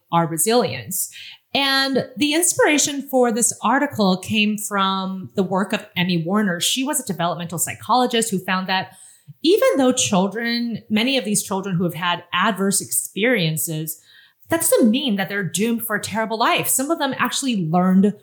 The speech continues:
resilience and believe in your own ability to develop resilience because the ability to bounce back is built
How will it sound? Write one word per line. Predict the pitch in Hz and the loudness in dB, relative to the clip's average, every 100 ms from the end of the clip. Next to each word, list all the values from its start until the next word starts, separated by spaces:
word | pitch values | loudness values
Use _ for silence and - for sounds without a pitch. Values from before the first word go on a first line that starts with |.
| - | -4
resilience | 185 185 339 415 175 113 151 - - - 131 | 0 2 4 4 2 -2 -4 -4 -6 -14 -6
and | 262 262 262 214 - _ | -2 0 0 -2 -8 _
believe | 247 240 233 392 508 | 0 0 2 4 4
in | 320 | 2
your | 208 180 | 2 0
own | 190 180 | 0 -2
ability | 185 180 180 180 180 185 | -4 -6 -4 -4 -2 -2
to | - 214 185 175 170 - _ | 0 2 4 4 4 -2 _
develop | 170 147 269 349 | -4 2 2 4
resilience | 165 160 151 160 208 - | 2 -2 -4 -4 -4 -2
because | 254 254 - | -4 -2 0
the | 247 | 0
ability | 170 196 277 294 | 0 -2 -2 -2
to | 247 | -4
bounce | 208 220 - | -4 -4 -2
back | 254 247 - - | -2 -4 -4 0
is | 285 302 | 4 4
built | - 262 262 | 2 0 -2